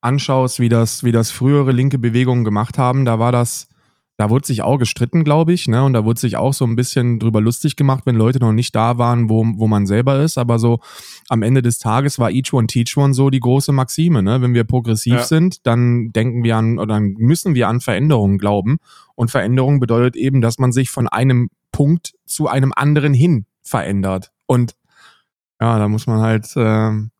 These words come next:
Speaker 1: im besten Fall eher solidarisch Kritik äußern, wenn man Kritik äußert,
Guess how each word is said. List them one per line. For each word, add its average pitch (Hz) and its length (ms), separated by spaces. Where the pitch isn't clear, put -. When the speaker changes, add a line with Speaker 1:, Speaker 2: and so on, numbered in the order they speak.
Speaker 1:
im 123 140
besten 135 380
Fall 135 240
eher 135 260
solidarisch 120 680
Kritik 117 340
äußern, 117 420
wenn 120 120
man 120 160
Kritik 113 340
äußert, 104 480